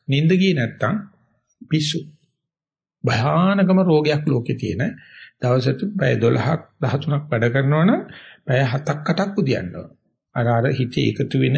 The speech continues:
මේ විෂම බර භාවයන් නිෂ්කාශනය කරලා සමබර කරන්න. ඒකෙදි හීනවලදී අර විෂම භාවය අයින් කරනවා. එහෙම නැත්නම් පිරිමි කට්ටිය කරන්නේ බොනවා. බිව්වේ නැතුව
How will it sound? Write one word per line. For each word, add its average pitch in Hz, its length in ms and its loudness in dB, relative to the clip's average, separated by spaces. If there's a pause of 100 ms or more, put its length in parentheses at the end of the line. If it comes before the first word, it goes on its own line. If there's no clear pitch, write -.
(600)
මේ 98 320 -2 (280)
විෂම 131 340 0
බර 123 240 2
භාවයන් 120 520 0
නිෂ්කාශනය 127 680 0
කරලා 139 260 0
සමබර 143 420 0
කරන්න. 85 300 -8 (460)
ඒකෙදි 196 440 0
හීනවලදී 143 840 2 (320)
අර 151 200 -4
විෂම 147 360 2
භාවය 117 340 -2
අයින් 117 240 -4
කරනවා. - 360 -12 (320)
එහෙම 170 160 4
නැත්නම් 190 380 2
පිරිමි 156 300 2
කට්ටිය 135 320 0
කරන්නේ 120 320 2
බොනවා. 208 280 2 (920)
බිව්වේ 165 240 4
නැතුව 131 320 0